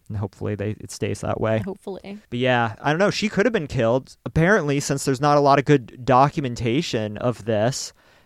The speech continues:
Speaker 1: maybe Ah Fong did get murdered by the triads.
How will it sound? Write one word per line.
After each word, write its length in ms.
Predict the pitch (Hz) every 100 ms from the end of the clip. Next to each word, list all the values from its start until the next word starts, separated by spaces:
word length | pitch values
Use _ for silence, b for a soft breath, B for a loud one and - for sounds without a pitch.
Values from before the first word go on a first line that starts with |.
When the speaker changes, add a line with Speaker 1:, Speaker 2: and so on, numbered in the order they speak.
| b _
Speaker 1:
maybe 240 | 113 120
Ah 160 | 131 139
Fong 360 | 151 156 165 123
did 380 | 127 143 190 151
get 240 | - 120 104
murdered 380 | 120 113 110
by 100 | 107
the 120 | 104 107
triads. 800 | - 104 104 104 107 107 -